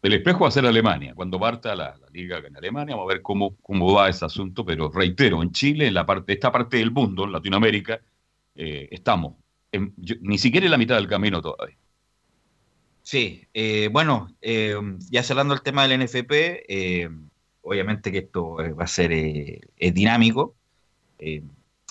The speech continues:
Speaker 2: esto me imagino que ya, a lo mejor hoy día o mañana va a hablar Moreno justamente de su salida. Insisto, quedó solo, pero muy solo Moreno, algo nunca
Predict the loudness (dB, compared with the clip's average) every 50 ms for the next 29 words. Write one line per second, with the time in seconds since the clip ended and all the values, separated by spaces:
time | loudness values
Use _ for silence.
0 | -20 _ _ _ _ _ _ _ -14 -14 -12 -6 -4 -4 -4 -4 -6 -8 -6 -4
1 | -4 -2 -2 0 2 2 4 2 2 0 -4 -10 -12 -14 -16 _ _ -14 -14 -10
2 | -6 -4 -4 0 0 0 2 2 0 0 2 4 4 6 6 6 6 4 2 0
3 | -2 -2 0 2 2 4 4 4 4 4 2 0 -2 -4 -4 -6 -6 -4 -4 -6
4 | -6 -10 -16 -18 -12 -10 -8 -8 -8 -8 -4 -2 -2 -2 -2 -2 -4 -2 0 2
5 | 2 0 0 -4 -8 -14 -18 -14 _ -10 -4 -4 -4 -4 -4 -6 0 2 2 2
6 | 4 2 0 4 4 4 4 4 2 -2 -4 -4 -6 _ _ 0 2 2 4 4
7 | 2 2 2 0 -2 -4 -2 0 0 0 0 0 0 2 4 4 4 4 4 2
8 | 2 2 0 -2 -2 -2 -4 -6 -4 -2 -2 -2 -2 -4